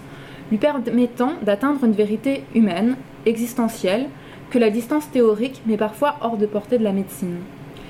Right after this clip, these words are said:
Il ouvre une nouvelle perspective sur la maladie mentale qui est décentrée, incarnée et appréhendée au sein d'un trajet de vie. Que les représentations qu'elle offre soient inspirées par le vécu du romancier,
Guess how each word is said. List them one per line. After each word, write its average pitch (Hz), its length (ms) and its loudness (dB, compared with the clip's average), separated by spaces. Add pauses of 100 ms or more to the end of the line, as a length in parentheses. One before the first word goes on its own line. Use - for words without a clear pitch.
(240)
Il 226 140 6
ouvre 277 220 2
une 214 80 4
nouvelle 262 260 4
perspective 233 520 -2
sur 202 140 -4
la 180 100 -2
maladie 180 320 0
mentale 196 640 0
qui 202 320 0
est 214 60 6
décentrée, 214 720 -2 (380)
incarnée 240 680 2 (160)
et 214 120 4
appréhendée 240 720 2
au 208 80 0
sein 254 220 0
d'un 208 100 2
trajet 208 300 2
de 208 100 2
vie. 170 220 -4 (1200)
Que 247 80 4
les 254 60 6
représentations 277 680 2
qu'elle 285 160 2
offre 285 180 2
soient 214 140 -2
inspirées 233 420 0
par 208 160 0
le 185 60 -2
vécu 208 280 0
du 220 100 2
romancier, 226 560 2